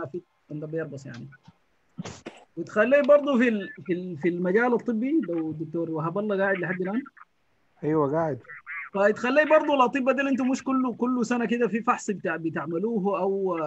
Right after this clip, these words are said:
Speaker 1: حاجه كده عشان
Speaker 2: عندنا الريفاليديشن هنا في يو كي، عندنا الريفاليديشن ده كله خمس سنين.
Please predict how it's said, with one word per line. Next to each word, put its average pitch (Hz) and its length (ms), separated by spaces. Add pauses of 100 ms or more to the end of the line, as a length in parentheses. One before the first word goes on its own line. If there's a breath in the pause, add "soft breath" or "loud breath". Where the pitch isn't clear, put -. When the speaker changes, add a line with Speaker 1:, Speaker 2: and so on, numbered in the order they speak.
(140)
Speaker 1:
حاجه 190 300
كده 196 200
عشان 147 460 (1200)
Speaker 2:
عندنا 196 440
الريفاليديشن 185 840
هنا 190 160
في 180 120
يو 196 180
كي، 220 120
عندنا 196 360
الريفاليديشن 175 800
ده 190 360
كله 175 200
خمس 156 240
سنين. 120 400